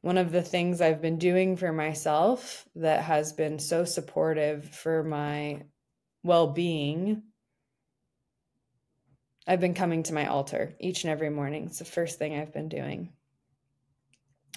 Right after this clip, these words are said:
I've gone through rhythms of doing this as a practice, of course. And this time it looks a bit different for me because I'm not necessarily going to my journal maybe as I have in the past. It's not the first thing I'm picking up.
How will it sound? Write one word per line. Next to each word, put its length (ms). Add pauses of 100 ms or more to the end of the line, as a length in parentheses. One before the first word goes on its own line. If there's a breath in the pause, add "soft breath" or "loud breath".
I've 140
gone 260
through 180
rhythms 540
of 180
doing 380
this 260
as 140
a 60
practice, 680
of 160
course. 640 (600 soft breath)
And 280
this 380
time 400
it 140
looks 300
a 60
bit 640
different 560 (180)
for 240
me 340
because 480
I'm 140
not 340
necessarily 640
going 280
to 120
my 100
journal 360
maybe 320
as 180
I 80
have 280
in 80
the 60
past. 680
It's 160
not 100
the 100
first 300
thing 160
I'm 140
picking 380
up. 260